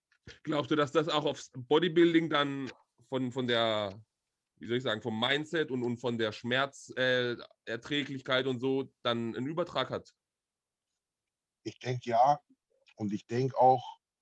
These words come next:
Speaker 2: dass mein Kohlenhydratstoffwechsel, der ja sehr gut ist,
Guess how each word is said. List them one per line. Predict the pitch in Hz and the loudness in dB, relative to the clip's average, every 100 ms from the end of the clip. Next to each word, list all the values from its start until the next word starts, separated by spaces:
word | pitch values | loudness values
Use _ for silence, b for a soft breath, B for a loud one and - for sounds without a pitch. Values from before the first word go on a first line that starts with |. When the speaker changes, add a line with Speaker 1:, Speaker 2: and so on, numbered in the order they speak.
| _ _ _ _ _ _ _ _ _ _ _ - | _ _ _ _ _ _ _ _ _ _ _ 2
Speaker 2:
dass | 113 113 117 - - - - - - - - | 4 4 0 -12 -16 -18 -16 -16 -18 -16 -4
mein | 107 107 110 | 2 2 2
Kohlenhydratstoffwechsel, | - 123 120 104 101 98 - 98 - 92 - 101 110 _ _ _ _ - | 4 4 4 2 0 0 -4 -6 -6 -10 -4 -4 -4 _ _ _ _ -4
der | 98 | 0
ja | 95 | 0
sehr | 90 98 | 2 0
gut | 85 104 117 | 0 -2 2
ist, | 117 - | 2 0